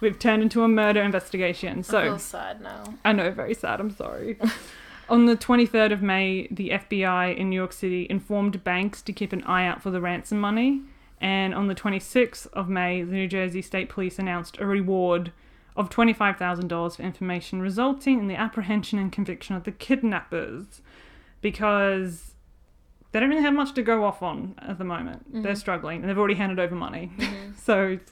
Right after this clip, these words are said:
Speaker 1: who knows what's going on out
Speaker 2: Yeah.
Speaker 1: there. So public outrage led to the U S Congress to pass the Federal Kidnapping Act, known as the Lindbergh Law.
Speaker 2: Mm-hmm.
Speaker 1: So on June the twenty-second, nineteen thirty-two,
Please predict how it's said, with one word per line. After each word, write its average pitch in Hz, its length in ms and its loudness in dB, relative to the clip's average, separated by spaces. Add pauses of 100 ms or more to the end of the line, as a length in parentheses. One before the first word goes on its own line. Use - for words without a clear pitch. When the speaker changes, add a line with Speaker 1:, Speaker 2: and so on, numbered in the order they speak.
(480)
Speaker 1:
who 202 160 2
knows 175 340 0
what's 180 160 -8
going 180 280 -4
on 165 120 -6
out 156 140 -4
Speaker 2:
Yeah. - 80 -6
Speaker 1:
there. 170 200 -8 (720)
So 226 160 2
public 220 400 4
outrage 202 720 2
led 208 260 0
to - 80 -4
the 202 80 0
U 202 220 2
S 185 100 -4
Congress 190 520 -2
to - 100 -8
pass 190 360 -2
the 190 120 -8
Federal 220 460 2
Kidnapping 208 720 2
Act, 170 460 -6 (160)
known 202 260 2
as 170 200 -2
the 180 60 -4
Lindbergh 196 640 2
Law. 170 400 -6 (140)
Speaker 2:
Mm-hmm. 202 200 -14 (280)
Speaker 1:
So - 140 -2
on 208 120 4
June 208 200 4
the 202 60 0
twenty-second, 190 640 -2
nineteen 175 360 -2
thirty-two, 180 640 -2